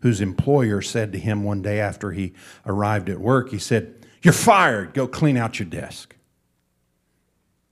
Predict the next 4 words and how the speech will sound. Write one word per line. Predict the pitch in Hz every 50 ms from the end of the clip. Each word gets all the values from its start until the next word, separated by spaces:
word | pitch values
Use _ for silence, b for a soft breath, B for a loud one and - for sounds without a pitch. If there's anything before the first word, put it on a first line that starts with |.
| _ _ _ _ _ _ _ _ _ _ _ _ _ _ _ _ _ _ _ _ _ _ _ _ -
The | -
man | 156 156 156 151 147
said, | - - 151 151
"Why?" | 143 143 165 196 240 285 302 302 277 175 104 82